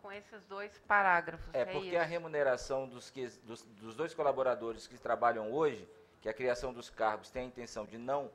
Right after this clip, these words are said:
Speaker 2: perder esta produtividade, esta remuneração já é estabelecida no seu contrato de trabalho pro-,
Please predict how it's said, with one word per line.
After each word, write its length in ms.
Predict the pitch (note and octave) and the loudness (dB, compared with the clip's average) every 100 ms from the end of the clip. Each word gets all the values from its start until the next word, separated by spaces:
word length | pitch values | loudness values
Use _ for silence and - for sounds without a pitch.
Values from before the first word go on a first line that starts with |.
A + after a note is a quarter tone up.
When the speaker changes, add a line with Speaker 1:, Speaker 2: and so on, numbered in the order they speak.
| - _ - | -18 _ -10
Speaker 2:
perder 560 | B2+ A2 G#2 G#2+ G#2 _ _ - | -8 -8 -8 -8 -10 _ _ 0
esta 320 | C#3 D3 B2+ | 2 2 -4
produtividade, 880 | A#2 G#2 - F#2+ F#2+ B2 D3 A2+ F2 - _ _ _ _ | -4 -10 -12 -16 4 8 8 6 -4 -20 _ _ _ _
esta 300 | A#2+ D3 D3 | -4 -2 -4
remuneração 580 | D3 C#3 C3 B2+ - D3+ | -8 -2 0 0 -2 -6
já 80 | D3 | -8
é 40 | |
estabelecida 540 | C#3+ C3 C3 B2 D3 C#3+ | -6 -6 -6 -10 -10 -12
no 60 | C#3+ | -8
seu 180 | D#3 | -8
contrato 400 | D3 C3+ C3 C3+ | -4 -2 4 4
de 80 | C3+ | 4
trabalho 480 | - C3+ A2+ A#2+ A#2+ - | 2 4 8 6 4 -4
pro-, 160 | B2 | -4